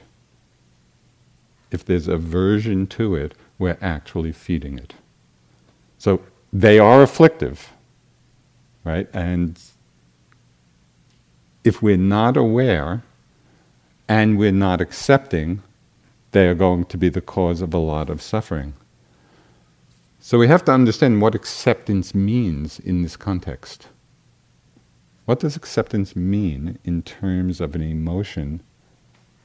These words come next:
that's afflictive? It doesn't mean justifying them. It doesn't mean wallowing in them.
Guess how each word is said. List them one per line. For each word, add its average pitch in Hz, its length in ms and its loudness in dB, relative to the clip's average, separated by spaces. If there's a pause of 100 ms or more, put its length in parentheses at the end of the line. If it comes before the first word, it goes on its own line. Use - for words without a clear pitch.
that's - 320 -12 (200)
afflictive? - 760 -12 (1300)
It 107 220 -2
doesn't 127 500 2
mean 92 580 -2 (640)
justifying 76 920 -6
them. 80 220 -10 (1700)
It - 240 -6
doesn't 113 540 0
mean 90 480 -2 (280)
wallowing 82 680 -4
in 73 260 -10
them. 80 240 -10